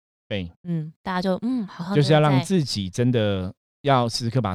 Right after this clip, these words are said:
Speaker 1: 注-，重心、注意力拉回自己身上啦，
Speaker 2: 嗯。
Speaker 1: 不要让自己的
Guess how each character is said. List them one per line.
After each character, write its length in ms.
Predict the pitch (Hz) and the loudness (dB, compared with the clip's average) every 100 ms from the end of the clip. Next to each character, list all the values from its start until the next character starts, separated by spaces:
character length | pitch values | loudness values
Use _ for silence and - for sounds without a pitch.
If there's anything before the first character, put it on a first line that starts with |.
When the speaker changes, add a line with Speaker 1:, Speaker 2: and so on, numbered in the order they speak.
| - | -6
Speaker 1:
注-， 200 | - 147 - | -6 -6 2
重 300 | 180 117 104 | 4 4 2
心、 280 | 117 110 110 | 0 -2 0
注 160 | 131 | 0
意 60 | 117 | 0
力 60 | |
拉 180 | 117 123 | -2 0
回 100 | 117 | 0
自 140 | 104 110 | 0 -4
己 100 | 92 | -6
身 260 | 104 98 | -6 -6
上 240 | 98 110 85 | -4 -6 -6
啦， 80 | 190 | -6
Speaker 2:
嗯。 300 | 180 160 156 | -6 -8 -6
Speaker 1:
不 80 | 127 | 2
要 60 | 143 | 4
让 180 | 139 | 6
自 120 | 117 127 | 4 2
己 80 | |
的 80 | 104 | 0